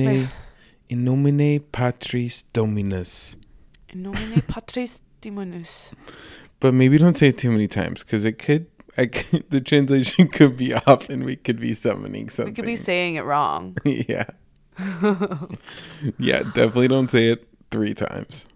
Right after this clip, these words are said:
Speaker 1: I mean, obviously, like I said at the beginning, this movie was one of the highest grossing rated R films and one of, like, the highest grossing Warner Brothers films. If you wanna see it, it's a classic movie and many people have also seen it. So it's, like, kind of a,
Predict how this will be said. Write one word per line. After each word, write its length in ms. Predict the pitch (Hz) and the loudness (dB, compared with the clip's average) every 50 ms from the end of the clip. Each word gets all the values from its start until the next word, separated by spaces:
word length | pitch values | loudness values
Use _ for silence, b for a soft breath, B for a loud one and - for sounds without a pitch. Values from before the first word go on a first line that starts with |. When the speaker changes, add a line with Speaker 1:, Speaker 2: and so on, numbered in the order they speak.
| _ _ _ _ - | _ _ _ _ -8
Speaker 1:
I 60 | 247 | -6
mean, 300 | 254 262 269 254 240 - - | -4 -4 -6 -6 -8 -6 -4
obviously, 480 | 233 240 233 254 269 269 - - 285 269 | -4 -4 -4 -6 -8 -10 -10 -10 -10 -8
like 180 | 240 220 - | -8 -8 -8
I 40 | 196 202 | -10 -10
said 120 | - 202 | -10 -12
at 60 | 185 | -12
the 60 | 190 | -12
beginning, 440 | 196 185 180 180 175 175 185 185 185 | -14 -14 -12 -10 -10 -10 -10 -10 -10
this 160 | 180 175 - | -12 -12 -12
movie 260 | 185 175 170 165 170 165 | -12 -12 -12 -10 -10 -8
was 420 | 165 160 156 156 160 - - - - _ _ _ _ _ _ _ _ | -8 -8 -8 -8 -10 -12 -14 -14 -18 _ _ _ _ _ _ _ _
one 340 | - - - 170 165 165 165 | -20 -16 -12 -10 -10 -10 -10
of 120 | 160 160 | -10 -8
the 180 | 160 160 160 156 _ | -8 -8 -10 -12 _
highest 340 | 160 156 160 151 160 160 - | -16 -12 -10 -8 -8 -10 -8
grossing 300 | - 165 151 147 165 160 | -8 -10 -10 -10 -10 -12
rated 320 | 156 151 147 143 143 143 147 | -12 -12 -10 -10 -10 -8 -6
R 280 | 139 135 139 143 139 _ _ _ | -6 -6 -6 -8 -10 _ _ _
films 460 | _ 214 240 247 226 226 226 226 202 | _ -6 -6 -4 -4 -6 -8 -8 -10
and 160 | 196 170 170 160 | -10 -10 -10 -10
one 100 | 156 151 | -10 -10
of, 40 | |
like, 160 | 147 147 - _ | -12 -12 -12 _
the 120 | - 147 | -12 -10
highest 360 | 143 147 151 147 147 147 - | -8 -6 -6 -6 -8 -10 -12
grossing 300 | - 151 143 - 147 143 | -14 -14 -14 -14 -14 -14
Warner 240 | 147 151 160 175 175 | -14 -12 -12 -14 -14
Brothers 280 | 190 185 190 190 190 - | -14 -14 -14 -14 -14 -12
films. 340 | - 196 190 196 196 - - _ _ _ _ _ _ _ | -12 -12 -12 -12 -14 -16 -16 _ _ _ _ _ _ _
If 140 | - - - | -18 -12 -8
you 100 | 170 165 | -8 -6
wanna 280 | 160 175 175 170 151 | -4 -4 -4 -4 -6
see 280 | 151 - - 202 190 160 | -8 -10 -10 -8 -6 -4
it, 300 | 143 139 139 - - _ _ _ _ _ _ _ | -4 -4 -4 -6 -8 _ _ _ _ _ _ _
it's 180 | 170 165 - - | -4 -4 -4 -6
a 40 | 147 | -10
classic 500 | - - 170 156 151 151 - - 143 147 | -8 -4 -2 -2 -2 -2 -4 -8 -10 -8
movie 400 | 147 147 151 151 180 180 180 160 | -8 -8 -6 -6 -4 -4 -4 -4
and 300 | 147 147 139 139 - - _ _ | -6 -8 -10 -12 -16 -20 _ _
many 380 | - - 151 143 139 143 147 147 | -14 -8 -6 -6 -4 -4 -6 -8
people 360 | 147 - 143 135 - 156 147 | -10 -12 -14 -10 -8 -6 -4
have 120 | 139 131 | -4 -4
also 240 | 139 135 135 - 139 | -4 -6 -8 -8 -10
seen 320 | 131 - - 160 147 143 156 | -10 -10 -10 -10 -10 -10 -10
it. 160 | 180 - - | -10 -12 -12
So 160 | - 170 147 | -12 -12 -12
it's, 180 | 147 - - - | -12 -12 -12 -12
like, 300 | 151 143 - _ _ _ | -12 -12 -14 _ _ _
kind 260 | - - 135 139 139 143 | -14 -12 -10 -10 -8 -8
of 100 | 143 143 | -4 -2
a, 240 | 139 131 131 - | -2 -2 -2 -4